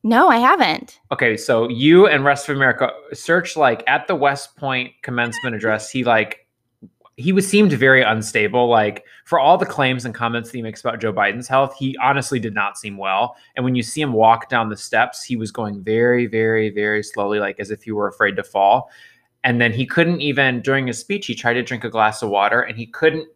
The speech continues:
Speaker 2: get it all the way up to his lips. So he had to use his other hand to, like, push it over.
Speaker 1: Oh.
Speaker 2: Like, he's holding the glass with one hand and he took his left hand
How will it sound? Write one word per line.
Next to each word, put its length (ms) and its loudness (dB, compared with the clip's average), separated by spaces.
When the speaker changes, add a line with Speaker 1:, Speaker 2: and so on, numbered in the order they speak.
Speaker 2:
get 160 0
it 120 0
all 200 4
the 60 0
way 120 0
up 140 -4
to 80 -8
his 100 -8
lips. 300 -6
So 80 -6
he 100 -6
had 140 -2
to 80 -10
use 140 -8
his 180 -16
other 240 2
hand 280 -2
to, 60 -14
like, 200 0
push 200 -8
it 100 -10
over. 440 -6
Speaker 1:
Oh. 400 -2
Speaker 2:
Like, 120 0
he's 140 -4
holding 300 4
the 60 0
glass 260 2
with 120 -14
one 140 -2
hand 140 -4
and 100 -6
he 80 -8
took 160 -16
his 140 -6
left 260 -2
hand 360 -6